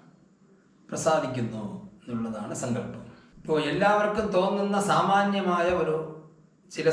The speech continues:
സംശയങ്ങൾ ഇതിലുണ്ട്. ഈ വാലായ്മയൊക്കെ ഉള്ളവർ, ഈ തുടക്കുള്ളവർ, അവരൊക്കെ പൊങ്കാല ഇടാമോ? ഒരു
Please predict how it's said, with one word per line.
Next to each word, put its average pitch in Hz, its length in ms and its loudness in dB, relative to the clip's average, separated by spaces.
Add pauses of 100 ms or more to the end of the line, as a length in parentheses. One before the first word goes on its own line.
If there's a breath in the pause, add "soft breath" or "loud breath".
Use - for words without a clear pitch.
സംശയങ്ങൾ 151 500 0 (880)
ഇതിലുണ്ട്. 123 420 -2 (920)
ഈ - 20 2 (140)
വാലായ്മയൊക്കെ 180 840 4
ഉള്ളവർ, 127 340 0 (1000)
ഈ 123 40 -10 (160)
തുടക്കുള്ളവർ, 147 720 0 (1200)
അവരൊക്കെ 165 480 2 (260)
പൊങ്കാല 180 360 2 (140)
ഇടാമോ? 135 380 0 (1400)
ഒരു 175 120 4